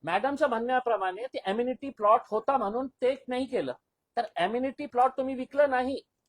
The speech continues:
ॲमेनिटी प्लॉटला जे रिझर्वेशन होतं त्याला डिरिझर्व करून त्याला ओपन प्लॉट केलं आणि मग नियमाप्रमाणे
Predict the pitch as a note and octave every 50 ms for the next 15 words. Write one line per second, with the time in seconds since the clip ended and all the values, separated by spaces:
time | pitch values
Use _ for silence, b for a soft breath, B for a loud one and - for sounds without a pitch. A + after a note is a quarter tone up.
0 | _ _ _ _ _ _ _ - F3 F#3 G#3 A#3 A#3+ B3 B3+ B3 - _ C4 C4
1 | C#4+ D4 - - F#3 F#3 G3 G#3+ G#3+ - _ _ _ _ _ - G#3+ A3 A3+ A#3
2 | A#3+ A#3+ A3+ G#3+ A#3+ A3 F#3+ F#3 F#3 A3 A3+ A3 A#3 A#3 A#3 - C4+ B3 G#3 G3
3 | F#3+ - A3+ A#3 A#3+ - A#3+ A#3 A3 A3 G3+ F3 C3+ - A#3+ C#4+ C#4 C4 G#3 A#3
4 | A#3+ A#3 G#3 G3 - - G3 F3 F3 F#3 G#3+ A#3+ A3 - G#3+ G3+ G#3 G3+ G3 -
5 | F3 F#3+ - - C4+ C#4+ C#4+ - C4 B3 A3 A3 - - F#3+ E3 D3 C#3+ D3+ F#3
6 | F4+ - _ _ _ _ _ _ _ _ _ _ _ - G#3 B3 B3+ A3 G#3 B3+
7 | C#4 G#3+ G3 G3 G#3+ A#3+ B3 C#4+ D#4 D4+ - C4 C4 A#3+ A#3 A#3 A#3+ B3+